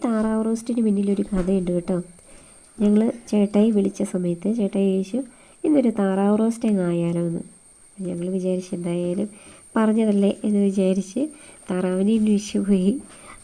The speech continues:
അവൻ, അനിയൻ പോയി അന്വേഷിച്ച് നോക്കിയിട്ട് ഈ ഭാഗത്തെങ്ങും താറാവില്ല. എല്ലാ മാർക്കറ്റിലും പോയി നോക്കി, ഇല്ല.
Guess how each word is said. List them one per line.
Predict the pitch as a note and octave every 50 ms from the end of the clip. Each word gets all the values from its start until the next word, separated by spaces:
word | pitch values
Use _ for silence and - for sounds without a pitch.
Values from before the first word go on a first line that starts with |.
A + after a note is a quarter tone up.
| - -
അവൻ, | F#3 G3 F#3+ G#3 - -
അനിയൻ | F#3 F3+ F3+ F#3 G3 G#3 G#3 G3+
പോയി | G3 F#3+ F#3+ G3 G3+ - -
അന്വേഷിച്ച് | F#3 F3+ F#3 F#3 F3+ F3+ F3+ - G3+
നോക്കിയിട്ട് | G3 F#3 F3+ F3+ F#3 F#3 F3+ - - F#3+ - - -
ഈ | F#3+ F#3+ F#3+ F#3+
ഭാഗത്തെങ്ങും | F#3 F3+ F3 F3 F3+ F3+ F3 F3+ - F#3 F3+ F3+ F#3 F#3+ G3+ A3 G#3+ G3+
താറാവില്ല. | G3+ F#3+ F#3 F#3 F3+ F3 E3+ E3+ E3+ E3+ - - - -
എല്ലാ | F3 F#3 F#3+ G3 G3 G3+ G#3+ G#3+
മാർക്കറ്റിലും | G#3 G#3 G3+ G3 - G3+ F#3 - G3 F#3 F3+
പോയി | F#3+ F#3+ F#3
നോക്കി, | F3+ F3+ F3 F3 E3+ - G#3+ B3+ D4+ - -
ഇല്ല. | F#3 F3+ F3+